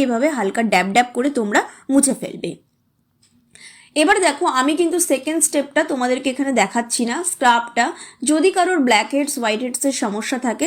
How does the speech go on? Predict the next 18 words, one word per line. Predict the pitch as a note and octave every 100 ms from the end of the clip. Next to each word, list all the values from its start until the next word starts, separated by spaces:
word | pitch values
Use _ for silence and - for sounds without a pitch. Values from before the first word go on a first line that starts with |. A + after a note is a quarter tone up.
| E4+
তাহলে | B3 F#3+ G#3+ A3+
সে | A#3
এখানে | G#3+ A#3+ C#4 -
এক | G3+ -
চামচ | A3+ A3+ -
কফির | A#3 G3+ C#4+ C#4 B3+
মধ্যে | A3+ G#3+ D4+ - - _ -
একটুখানি | C4+ D4 D4+ D4+ D4+ C#4
মধু | A3+ A3 C#4+ D4+
নেবে | C4+ F4+ - - D#4 -
আর | A#3 D4+
একটুখানি | - D4+ D#4 D4+ B3+
কফি | - C#4 B3
দিয়ে | C4 F4+
স্ক্রাব | - F#3 -
করে | F#3+ F#3 D#3+
নেবে। | - - - _ _ - - - -
এবারে | D#4+